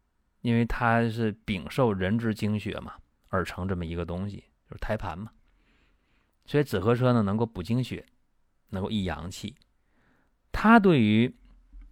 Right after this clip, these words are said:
肾虚的这种月经不调效果非常好啊。有人说呢，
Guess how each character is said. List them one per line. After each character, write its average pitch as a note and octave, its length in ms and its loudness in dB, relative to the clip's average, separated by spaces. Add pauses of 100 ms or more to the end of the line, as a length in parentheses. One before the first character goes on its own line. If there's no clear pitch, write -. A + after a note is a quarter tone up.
(540)
肾 D3+ 320 2
虚 A2 240 0
的 G2+ 220 -2 (960)
这 A2 200 0
种 F2 260 -6 (300)
月 B2 180 2
经 G2+ 220 -2
不 G2+ 100 -2
调 F2 420 -4 (320)
效 G2 300 0
果 E2+ 200 -8
非 F2 180 -8
常 D2+ 120 -12
好 - 380 -14 (300)
啊。 G1+ 360 -8
有 F#2 160 -4
人 F#2 140 -2
说 A#2+ 160 0
呢， C#3 140 -2